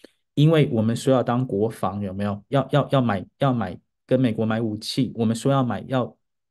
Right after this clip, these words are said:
国-，国防，哎，啊，就有国防的立委啊，有专业国防立委啊。你们听得懂吗？我，我，我们要做这件事啊，就有一个专业的啊，有啊。<laughs> 我们说到这个啊，有一个专业的啊。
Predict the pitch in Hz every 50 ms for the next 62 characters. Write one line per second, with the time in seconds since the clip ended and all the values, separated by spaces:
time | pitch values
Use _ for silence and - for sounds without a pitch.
0 | _ _ - 120 110 120 143 - _ _ - 120 123 123 110 110 - - 196 202
1 | - - _ _ _ _ - - - - 190 - - 240 233 165 - 131 127 127
2 | 135 120 120 120 120 120 107 90 - - _ _ - 135 131 127 131 190 220 262
3 | 240 - 143 131 139 131 143 151 131 90 85 - - - _ _ _ _ _ _
4 | _ _ _ _ _ _ _ _ _ _ _ _ _ _ _ _ _ _ _ -
5 | 131 139 147 180 180 190 196 - 120 104 104 101 104 107 - 135 143 143 151 160
6 | 147 156 156 - 131 135 151 190 196 196 196 202 185 196 214 214 220 208 202 -
7 | 196 202 285 233 147 165 196 - 208 233 262 214 185 147 151 139 127 117 92 147
8 | 190 - 269 269 - _ _ _ _ - 147 120 - 214 208 208 240 254 226 247
9 | 226 214 170 - - - - 202 151 135 143 165 160 196 202 202 185 160 156 156
10 | -